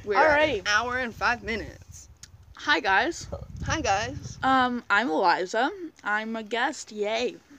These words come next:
Speaker 2: Alrighty.
Speaker 1: And
Speaker 2: Um,
Speaker 1: now that I have put everybody to sleep with my re-,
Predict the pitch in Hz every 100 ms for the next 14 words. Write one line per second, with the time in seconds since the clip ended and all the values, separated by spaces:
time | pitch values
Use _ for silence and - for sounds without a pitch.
0 | _ - 202 208 214 240 185 - - 247
1 | 226 247 330 302 247 - 226 220 190 240
2 | 214 208 190 180 170 170 196 - - 226
3 | - 226 - 190 185 147 - 196 202